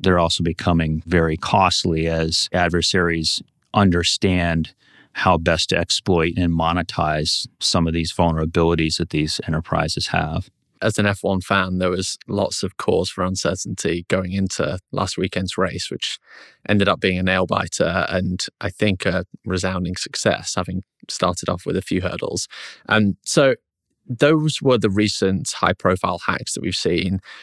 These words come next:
Speaker 2: There's obviously lots of geopolitical events going on at the moment. Can you talk about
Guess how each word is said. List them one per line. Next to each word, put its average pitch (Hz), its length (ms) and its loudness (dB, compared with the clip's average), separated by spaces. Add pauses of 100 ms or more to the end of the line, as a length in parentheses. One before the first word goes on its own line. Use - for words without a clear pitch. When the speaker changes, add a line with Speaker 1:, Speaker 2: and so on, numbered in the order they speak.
Speaker 2:
There's 104 140 2
obviously 101 240 0
lots 104 340 2
of 92 160 2
geopolitical 92 680 0
events 87 340 -2
going 85 260 0
on 92 100 -2
at - 60 -4
the 90 80 -4
moment. 87 560 -2 (720)
Can 156 100 4
you 160 80 6
talk 135 220 2
about 104 200 2